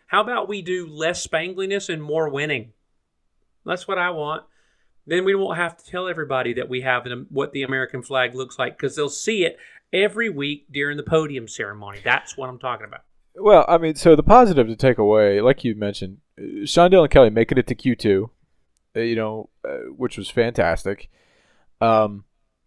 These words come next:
Speaker 2: and I think at one point he was actually up to, what, like, fifteenth or sixteenth place in the race,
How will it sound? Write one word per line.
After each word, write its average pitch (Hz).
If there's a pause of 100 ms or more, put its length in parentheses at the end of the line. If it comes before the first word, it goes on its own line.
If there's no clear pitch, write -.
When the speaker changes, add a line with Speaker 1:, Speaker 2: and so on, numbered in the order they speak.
(360)
Speaker 2:
and 127
I 135
think 196
at -
one 156
point 113
he 107
was 101
actually 139
up 117
to, 107
what, 98
like, 76
fifteenth 147
or 113
sixteenth 143
place 123
in 113
the 101
race, 120